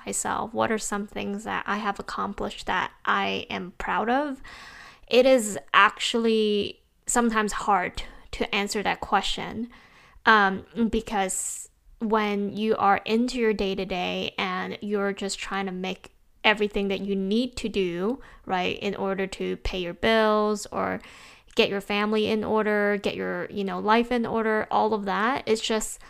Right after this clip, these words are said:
it passes, it's almost like you are a robot and you are just waking up, do all of these tasks or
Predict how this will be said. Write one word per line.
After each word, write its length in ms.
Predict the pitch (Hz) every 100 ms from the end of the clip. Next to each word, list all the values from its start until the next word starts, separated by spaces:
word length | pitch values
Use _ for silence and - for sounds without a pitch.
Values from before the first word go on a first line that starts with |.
| - -
it 160 | 220 233
passes, 500 | - 254 277 311 254
it's 140 | 233 -
almost 400 | 220 247 277 -
like 260 | 220 202
you 220 | 214 220 -
are 240 | 202 196
a 160 | - 185 -
robot 540 | 185 202 160 170 - -
and 340 | 196 190 190
you 180 | 190 196
are 200 | - 202
just 240 | 196 196
waking 320 | 196 196 208 208
up, 240 | 226 254 - - - -
do 220 | 202 233 220
all 220 | 202 202
of 60 |
these 200 | 196 190
tasks 600 | - - 240 240 240 240 -
or 400 | 220 208 190 185